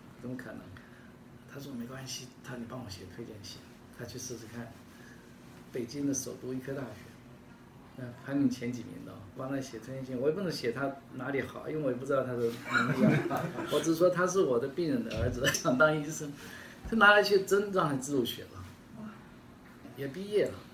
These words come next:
Speaker 1: 医学系毕业啊。
Speaker 2: 所以当时你的名气已经到大陆那边，已经大家一听到这个名字。
Speaker 1: 那时候我已经开始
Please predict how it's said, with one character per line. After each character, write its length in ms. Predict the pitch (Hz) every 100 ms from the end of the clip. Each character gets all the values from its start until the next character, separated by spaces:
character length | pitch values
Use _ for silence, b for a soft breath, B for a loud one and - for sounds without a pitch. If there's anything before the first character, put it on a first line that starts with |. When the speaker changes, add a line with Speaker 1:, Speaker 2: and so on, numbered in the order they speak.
| - -
Speaker 1:
医 100 | 165
学 200 | - 127
系 160 | - 120
毕 200 | 117 113
业 500 | 117 - - - - 123
啊。 60 | - - - - - - - -
Speaker 2:
所 140 | - 143
以 80 | 135
当 160 | 165
时 140 | 151 151
你 120 | 139
的 100 | 131 123
名 180 | 117
气 140 | 135 156
已 60 |
经 220 | - 117 120
到 160 | 135
大 220 | - 127
陆 120 | 123 123
那 100 | 117
边， 160 | 123
已 40 | 110
经 140 | 113
大 120 | 131 131
家 100 | 139
一 80 |
听 180 | 139 165
到 160 | 175 151
这 80 | 135
个 80 |
名 220 | 110 110 113
字。 140 | 101 90 B -
Speaker 1:
那 100 | 190
时 120 | 208 208
候 60 |
我 60 | 156
已 60 |
经 180 | 139 156
开 200 | 139 156
始 160 | 151